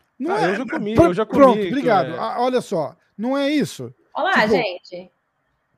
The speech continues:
Speaker 3: Tá, tá bem. Não, vai pra
Speaker 1: Bicho tá,
Speaker 3: próxima foto dele.
Speaker 1: bicho tá sarado, cara, ó.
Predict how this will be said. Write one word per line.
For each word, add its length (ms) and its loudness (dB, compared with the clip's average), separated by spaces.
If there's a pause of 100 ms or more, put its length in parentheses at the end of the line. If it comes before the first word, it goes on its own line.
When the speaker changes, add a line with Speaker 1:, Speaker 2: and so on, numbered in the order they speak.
(1400)
Speaker 3:
Tá, 280 -2
tá 200 -6
bem. 280 -2
Não, 120 -2
vai 140 4
pra 100 0
Speaker 1:
Bicho 60 0
tá, 60 0
Speaker 3:
próxima 260 0
foto 200 -14
dele. 400 -6
Speaker 1:
bicho 240 -6
tá 140 -2
sarado, 680 -2
cara, 240 -8
ó. 180 -2